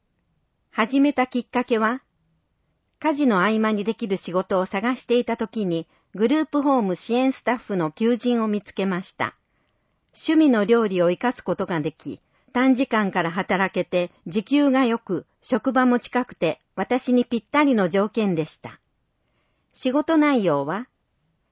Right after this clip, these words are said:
夕方三、四時間で、食事の準備や後片付け、洗濯や移動の補助など、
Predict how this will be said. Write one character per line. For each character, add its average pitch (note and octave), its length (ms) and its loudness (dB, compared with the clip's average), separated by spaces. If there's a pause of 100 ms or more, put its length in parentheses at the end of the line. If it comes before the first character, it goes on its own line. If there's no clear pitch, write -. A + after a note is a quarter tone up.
(160)
夕 B3 220 2
方 A#3+ 440 -2
三、 C#4 300 0
四 C#4+ 140 4
時 - 100 -10
間 A#3+ 260 0
で、 A3 220 -2 (260)
食 C4+ 300 -2
事 C4+ 140 0
の C#4+ 160 4
準 B3 240 2
備 F3+ 120 -2
や D#3+ 220 0
後 A#3 240 -2
片 G#3 260 -4
付 - 140 -18
け、 D3 240 -4 (240)
洗 B3 320 0
濯 A#3+ 260 -4
や G#3+ 280 0
移 G#3 100 -4
動 C#4+ 200 6
の C#4+ 120 4
補 C#4 120 2
助 G#3+ 140 0
な E3 160 0
ど、 D3+ 200 -2